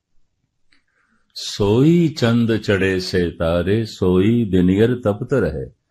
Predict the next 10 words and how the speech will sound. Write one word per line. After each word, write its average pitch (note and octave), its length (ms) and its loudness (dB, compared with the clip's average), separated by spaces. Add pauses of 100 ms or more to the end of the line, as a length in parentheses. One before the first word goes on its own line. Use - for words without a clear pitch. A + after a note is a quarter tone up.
(160)
ਸਾ G2+ 440 -2
ਧਰਤੀ A#2 640 0
ਸਾ F#2+ 360 -2
ਪਵਨ A#2+ 480 2
ਝੁਲਾਰੇ, D#2+ 680 0
ਜੁਗ E2+ 240 -4
ਜੀ B2+ 280 0
ਖੇਲੇ A2+ 500 0
ਥਾਮ G#2+ 500 -2
ਕੈਸੇ।" A2 460 -4